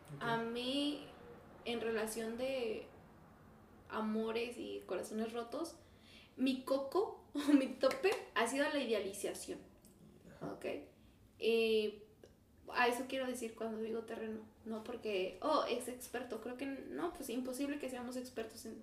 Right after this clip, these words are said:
Speaker 2: en tema de amor. Siempre va a ser nuevo y, y cada experiencia va a ser diferente.
Speaker 1: Pero, por ejemplo, am, tú sabes,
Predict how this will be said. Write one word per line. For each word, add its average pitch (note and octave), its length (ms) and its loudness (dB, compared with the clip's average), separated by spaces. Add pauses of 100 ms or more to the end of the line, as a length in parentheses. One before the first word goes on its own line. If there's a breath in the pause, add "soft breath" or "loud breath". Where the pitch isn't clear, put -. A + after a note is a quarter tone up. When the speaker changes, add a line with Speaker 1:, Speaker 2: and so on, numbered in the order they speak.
(320 loud breath)
Speaker 2:
en A3+ 120 -6
tema A#3+ 220 -4
de A#3 60 -4
amor. A#3 240 -6 (240)
Siempre C4+ 720 0 (760)
va B3 80 8
a B3 60 2
ser B3 140 -2
nuevo A#3 300 -2 (380)
y, A3+ 240 -6
y A3+ 120 -6
cada A3+ 180 0
experiencia A3+ 640 -4
va A#3 80 -2
a - 20 -2
ser A3 160 -4 (160)
diferente. A3 560 -4 (1900 loud breath)
Speaker 1:
Pero, D3 240 4
por C#3+ 160 4
ejemplo, C#3+ 360 0 (1120 loud breath)
am, C3+ 380 -2 (1000 loud breath)
tú F3 120 0
sabes, D#3+ 600 8